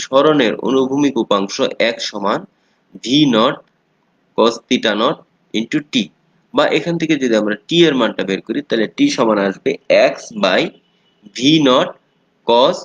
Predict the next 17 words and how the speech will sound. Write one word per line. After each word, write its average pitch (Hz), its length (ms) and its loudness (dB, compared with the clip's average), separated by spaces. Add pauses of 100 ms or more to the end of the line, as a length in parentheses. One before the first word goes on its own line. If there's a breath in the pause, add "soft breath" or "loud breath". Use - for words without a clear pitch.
(280)
theta 123 320 -2
নট - 120 -16 (760)
এবং 127 280 2 (300)
উলম্ব 185 280 4 (100)
উপাংশ 160 260 2 (280)
y 143 120 2
সমান 139 280 -2
আসবে 101 260 -2 (240)
ভি 135 160 2 (220)
নট 135 220 4 (140)
sin 143 200 0 (100)
theta 135 300 0
not 135 220 -2
into 110 200 -10 (140)
t - 20 -18 (240)
minus 107 380 0 (500)
half 117 340 0